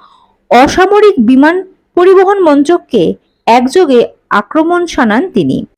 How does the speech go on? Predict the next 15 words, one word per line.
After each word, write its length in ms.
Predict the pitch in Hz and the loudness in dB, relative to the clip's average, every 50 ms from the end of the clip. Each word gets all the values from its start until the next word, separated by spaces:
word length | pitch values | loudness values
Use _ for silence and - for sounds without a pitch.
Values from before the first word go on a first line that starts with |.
| _ _ _ - 202 | _ _ _ -4 0
গাইসাল 520 | 247 262 269 330 330 - 427 480 466 392 | 2 2 2 2 0 0 0 2 2 2
রেল 240 | 349 320 330 349 320 | 2 2 2 2 2
দুর্ঘটনার 500 | 370 381 381 392 415 415 427 427 440 440 | 2 2 2 2 0 0 0 0 -2 -2
কথা 280 | 392 392 392 392 392 | -2 -2 -2 -2 -4
স্মরণ 360 | 381 - - 262 269 294 294 302 | -4 -2 -2 0 0 0 -2 -2
করিয়ে 300 | - 339 330 339 349 311 | -4 -4 -2 -2 -2 0
দিয়ে 340 | 302 240 175 160 175 185 190 _ _ _ _ _ _ - | -2 -2 -2 -2 -4 -6 -10 _ _ _ _ _ _ -2
মমতা 300 | 220 233 269 277 330 320 | -2 0 0 0 -2 -2
বন্দ্যোপাধ্যায় 640 | 311 339 349 349 330 370 370 359 - 330 370 370 | -2 -2 -2 -2 -2 -2 -2 -2 -2 -4 -4 -2
বলেন, 480 | 359 349 294 233 180 165 165 151 180 - - _ _ - - _ _ _ _ 208 | 0 0 0 0 0 -2 -4 -6 -10 -12 -16 _ _ -20 -20 _ _ _ _ -4
"গাইসালে 680 | 220 233 240 262 - - - 440 403 311 254 233 226 220 | 0 2 2 2 0 0 0 0 2 2 2 2 0 0
যে 220 | 196 - 330 339 | -2 -2 -2 -2
দুর্ঘটনা 640 | 240 220 262 262 247 247 294 311 349 349 381 370 | 0 0 0 0 0 0 0 0 -2 -2 -4 -4
ঘটেছিল 600 | 285 - 240 254 285 285 - 339 302 233 185 180 185 | -4 -4 -4 -4 -4 -2 -2 -2 -2 0 0 -2 -2
তা 360 | - - 294 302 302 - - | -2 -2 -2 0 0 -2 -4